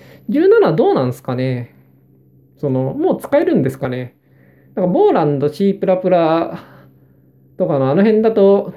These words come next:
去年の七月ぐらいに六十四ビット版が出たとか言ってたんで、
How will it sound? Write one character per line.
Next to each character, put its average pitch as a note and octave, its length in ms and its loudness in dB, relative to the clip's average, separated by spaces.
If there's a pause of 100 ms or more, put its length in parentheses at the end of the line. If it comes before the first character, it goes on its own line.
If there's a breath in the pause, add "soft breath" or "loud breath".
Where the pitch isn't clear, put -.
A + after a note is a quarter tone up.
(280 loud breath)
去 C#4 140 -2
年 F3+ 320 2
の C#3 100 0
七 F#3 220 -2
月 F#3 220 2
ぐ G3 80 2
ら F#3+ 100 4
い F3 40 2
に F#3 280 2
六 D#3+ 200 0
十 D#3 100 2
四 D3+ 180 2
ビ E3 100 -4
ッ - 20 -12
ト - 80 -2
版 C#3+ 140 0
が C#3 80 0
出 D3 100 0
た C3+ 100 -2
と B2+ 80 -2
か C3 60 -2
言 B2 100 -4
っ - 20 -20
て - 80 -20
た B2+ 120 -8
ん A#2+ 100 -6
で、 B2 440 -6